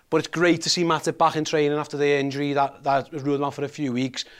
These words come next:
Wouldn't be a huge shock if he just comes back in for the derby. Um, if he's fit and available, I think Jurgen would do that. As much as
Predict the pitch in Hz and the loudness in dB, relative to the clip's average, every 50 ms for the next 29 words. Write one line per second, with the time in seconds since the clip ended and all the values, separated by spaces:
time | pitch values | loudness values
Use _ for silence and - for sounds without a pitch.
0 | - - - - - - 170 190 180 190 190 180 180 - - 180 180 180 185 185 | -20 -20 -20 -18 0 2 2 2 4 4 2 2 2 -2 -4 -2 0 0 0 0
1 | 185 - 220 220 220 214 185 180 180 - - 190 180 175 170 - 165 - 185 170 | 0 2 2 2 2 0 -2 -2 -4 -4 -4 -2 -2 0 2 0 2 2 2 2
2 | 170 156 - 165 165 151 165 160 160 165 170 170 202 254 294 - - - - _ | 2 0 0 -2 0 4 6 6 8 8 6 6 6 2 2 2 -2 -12 -20 _
3 | _ - - 143 147 147 147 147 143 143 - _ _ _ - _ _ _ - 147 | _ -4 0 2 2 4 4 2 0 -2 -10 _ _ _ -20 _ _ _ -4 -4
4 | 151 156 - 185 175 165 160 151 147 143 143 156 160 139 156 147 147 147 139 139 | -2 -2 0 0 0 0 2 2 2 4 4 2 2 0 -2 0 2 2 2 2
5 | 131 139 135 131 - 135 127 127 127 143 143 151 147 151 156 160 143 170 170 165 | 2 0 -2 -2 -2 -2 0 2 2 2 2 2 2 0 -2 -2 -2 -2 -2 -2
6 | - 185 170 160 139 | 0 0 0 0 -2